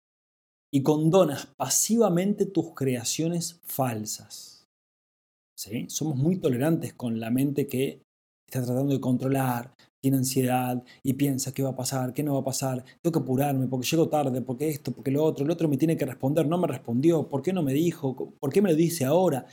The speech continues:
Sí, o sea, entramos en un rechazo constante, claro. Eso genera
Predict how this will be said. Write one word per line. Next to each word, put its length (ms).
Sí, 200
o 60
sea, 160
entramos 440
en 60
un 140
rechazo 560
constante, 560
claro. 360
Eso 360
genera 540